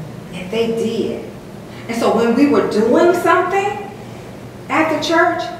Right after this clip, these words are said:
and we asked the body to help, guess what? They helped. Why? 'Cause the Daughters of Light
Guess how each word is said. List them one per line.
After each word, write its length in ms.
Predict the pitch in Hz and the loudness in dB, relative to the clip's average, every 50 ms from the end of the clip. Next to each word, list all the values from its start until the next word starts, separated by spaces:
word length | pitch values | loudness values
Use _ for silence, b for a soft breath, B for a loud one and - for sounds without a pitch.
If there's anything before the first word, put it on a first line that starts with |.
| - - - | -12 -12 -8
and 160 | 240 233 247 | -4 -2 -2
we 180 | 262 254 - - - | 0 -2 -2 -4 0
asked 600 | - 269 277 294 339 349 339 339 - - - - - - - - - - - - - - - - - - - - - - - - - - - | 2 4 4 4 4 2 0 -4 -6 -8 -12 -14 -16 -18 -20 -20 -20 -20 -20 -20 -20 -20 -20 -20 -20 -20 -20 -20 -20 -20 -20 -20 -20 -4 2
the 120 | 269 262 | 4 4
body 420 | 262 285 285 302 320 339 330 330 - | 6 6 6 6 6 4 2 0 -2
to 80 | 302 | -4
help, 460 | 277 262 - 311 311 339 349 349 339 339 - - - - - - - - - - - | -6 -4 -2 0 2 4 4 4 2 -2 -4 -10 -14 -16 -18 -18 -20 -20 -20 -14 -8
guess 280 | 277 269 254 240 - - | -6 -4 -4 -4 -4 -6
what? 300 | 185 - - - - - - - - - - - - - - - - - - - - 156 156 156 - - - - - - - | -6 -6 -6 -8 -10 -10 -12 -14 -16 -18 -18 -18 -18 -18 -16 -16 -16 -14 -14 -14 -12 -12 -12 -10 -10 -10 -8 -8 -8 -6 -2
They 240 | 220 262 302 - - | 0 2 4 4 4
helped. 560 | - 339 403 - - - - - - - - - - - - - - - - | 4 4 4 4 4 2 0 -2 -4 -6 -8 -10 -12 -12 -12 -12 -12 -12 -10
Why? 440 | - - - - - - - - - - | -6 -4 -2 0 0 -2 -2 -6 -8 -8
'Cause 160 | 190 175 175 | -8 -6 -4
the 140 | 185 202 196 | -2 -2 -2
Daughters 500 | - - 147 165 185 214 240 247 247 294 | -4 -6 -4 0 2 2 4 4 4 4
of 120 | 285 285 | 4 4
Light 460 | 285 - - 370 339 320 - - - | 4 4 4 4 4 2 2 -2 -4